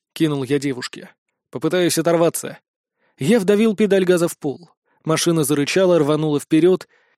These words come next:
Тень на некоторое время отстала, но уже на втором перекрестке вновь нас нагнала, и вдруг с визгливым клекотом камнем полетела на нас.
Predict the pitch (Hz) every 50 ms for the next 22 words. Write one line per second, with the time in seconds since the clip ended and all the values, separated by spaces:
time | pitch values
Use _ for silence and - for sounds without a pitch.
0 | _ _ - 240 254 240 233 233 240 240 240 - 233 196 220 220 214 214 208 220
1 | 226 214 208 208 208 - - - 254 254 247 226 214 214 208 208 196 175 220 214
2 | 202 - - 208 202 202 196 185 196 196 185 170 - 202 208 190 - - 202 180
3 | 170 180 185 180 - - 180 175 - - 180 170 170 170 165 165 160 151 127 -
4 | - _ _ _ _ _ _ - 127 127 123 120 156 175 - - - 135 135 147
5 | 139 135 151 165 175 165 165 160 151 - 156 160 165 180 170 - 180 - 180 180
6 | 175 - - 165 165 165 165 170 170 170 175 - 180 175 165 156 - - 151 135
7 | 127 127 131 135 143 151 156 160 147 127 - - - - -